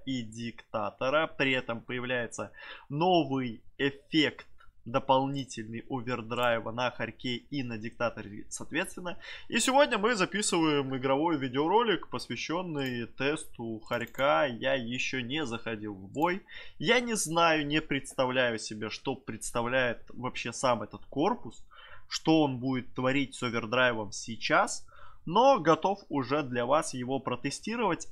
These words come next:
и протестировать его с смокой, с автопушкой, Ведь именно эта пушка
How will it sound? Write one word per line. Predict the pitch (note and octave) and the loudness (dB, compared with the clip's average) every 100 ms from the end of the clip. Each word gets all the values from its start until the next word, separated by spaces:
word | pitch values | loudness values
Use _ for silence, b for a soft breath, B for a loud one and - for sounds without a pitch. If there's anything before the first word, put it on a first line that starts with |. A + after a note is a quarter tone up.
| - | -8
и | E3+ | -8
протестировать | - B2+ - C#3+ - - A#3 G#3 E3 - - | -4 -4 -2 -6 -6 -4 0 2 0 -2 -8
его | B2 B2+ B2 E3+ F3+ - | -6 -4 0 2 2 0
с | - - F3 C#3+ | 0 0 2 0
смокой, | - - C3+ A2+ - - A#2+ D#3 C3+ - b b | 0 -4 2 2 0 -6 0 2 2 -2 b b
с | - D3+ | 0 2
автопушкой, | C#3+ - A#2 - F3 G#3+ - - G2+ G2+ B B B | 2 0 -2 -2 -2 0 -2 -4 -10 -10 B B B
Ведь | A#2+ D#3+ - - - - - - | 2 4 4 -4 -6 -10 -12 -4
именно | A3 A#3+ A3 G3 E3 - | -2 -2 0 2 2 2
эта | D#3 D#3 - | 4 4 2
пушка | C#3+ - C3 B2 - E3+ - | -4 -2 -6 -4 0 0 0